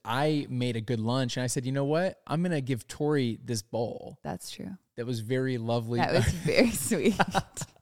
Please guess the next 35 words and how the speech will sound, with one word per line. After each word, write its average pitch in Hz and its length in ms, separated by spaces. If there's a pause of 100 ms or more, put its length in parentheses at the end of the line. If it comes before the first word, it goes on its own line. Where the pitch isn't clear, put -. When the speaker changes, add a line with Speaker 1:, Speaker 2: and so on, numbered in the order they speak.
(760)
Speaker 1:
Like, 147 140
so 151 120
it's 131 120
just 131 180
not 139 140
my 110 120
cooking. - 380 (540)
Speaker 2:
<laughs> 480 540
Babe, 190 280 (360)
when 214 220
you 214 380 (160)
cook - 380 (140)
meals, 180 520
they're 165 180
very 151 300
memorable. - 680
But 175 240
I 165 120
will 165 140
say, 165 300
Speaker 1:
For 165 60
Speaker 2:
like, 165 140
Speaker 1:
better 120 200
or 110 60
worse. - 520
<laughs> - 40
Speaker 2:
you 180 120
know, 156 300 (500)
not 196 280
every 180 300
single 180 300
meal 151 260
is, 165 220
like, 151 260
the 151 580